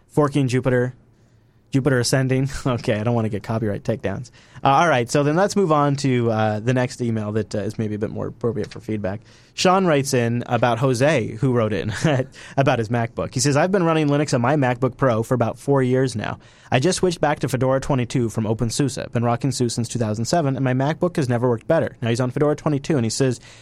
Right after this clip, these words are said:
he thinks it's because it has kernel four dot one. It's finally given me good hardware support for the keyboard backlight,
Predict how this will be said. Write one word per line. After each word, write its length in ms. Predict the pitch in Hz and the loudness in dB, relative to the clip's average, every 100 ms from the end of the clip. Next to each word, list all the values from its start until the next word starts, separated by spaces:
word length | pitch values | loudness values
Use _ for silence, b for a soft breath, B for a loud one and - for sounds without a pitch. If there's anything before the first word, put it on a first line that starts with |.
| B | B
he 120 | 175 | -2
thinks 240 | 233 220 180 | 2 0 0
it's 80 | |
because 340 | 170 175 143 147 | -2 0 0 0
it 60 | 143 | 0
has 220 | 123 123 | 0 0
kernel 280 | - 127 123 | 0 0 0
four 220 | 131 113 | 0 0
dot 200 | 117 117 | 2 2
one. 320 | 156 151 - b b - | 2 0 -2 b b -6
It's 140 | 107 | 0
finally 260 | 143 151 170 | 2 2 2
given 180 | 151 | 2
me 60 | 143 | 2
good 200 | 123 156 | 2 2
hardware 340 | 147 147 147 | 2 2 2
support 280 | 139 131 127 | 0 2 2
for 80 | 143 | 0
the 60 | 143 | 0
keyboard 380 | 156 156 202 160 | 0 2 2 2
backlight, 480 | 113 107 107 127 | 0 -2 -2 -2